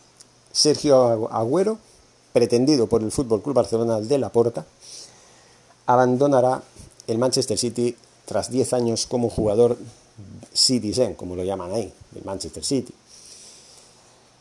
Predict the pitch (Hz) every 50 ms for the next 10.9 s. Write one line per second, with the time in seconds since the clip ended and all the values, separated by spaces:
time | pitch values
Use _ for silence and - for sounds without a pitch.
0 | _ _ _ 131 127 123 - 156 160 147 147 143 143 170 180 151 147 135 131 123
1 | 120 - 143 151 156 165 170 160 - 123 117 113 117 117 113 113 107 - 151 143
2 | 131 120 - 117 113 107 151 156 151 143 139 135 127 117 117 117 113 110 104 104
3 | 98 - - - 160 - - 120 110 101 110 117 117 117 120 123 165 - - -
4 | - 117 110 - - - - 113 113 131 131 135 135 - - - 135 120 107 110
5 | 107 101 - - 113 127 135 123 110 104 104 104 98 98 98 - 110 117 117 120
6 | 120 117 117 135 135 131 143 160 - - - 107 95 - 113 117 110 107 101 107
7 | 92 85 92 - 151 135 104 85 80 - _ _ _ _ _ _ _ _ _ -
8 | 123 - 120 117 113 123 117 - - 143 135 127 - - 110 104 107 107 98 -
9 | 127 139 156 151 - 135 120 113 113 107 - 104 110 131 139 - _ _ _ _
10 | _ _ - 151 147 127 - 117 110 107 104 98 - 131 131 - 143